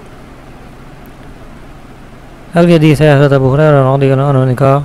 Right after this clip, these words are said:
میں نے ستر اصحاب صفہ دیکھے، ان میں سے بعض وہ تھے جن پر صرف ایک ہی چادر ہوتی تھی،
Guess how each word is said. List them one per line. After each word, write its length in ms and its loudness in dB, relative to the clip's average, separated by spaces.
میں 160 0
نے 120 0
ستر 340 -2
اصحاب 380 -2
صفہ 260 -4
دیکھے، 320 -2
ان 100 0
میں 120 2
سے 100 -2
بعض 260 2
وہ 140 2
تھے 160 0
جن 180 -2
پر 100 0
صرف 280 -2
ایک 280 -4
ہی 60 -2
چادر 300 -2
ہوتی 220 -2
تھی، 240 0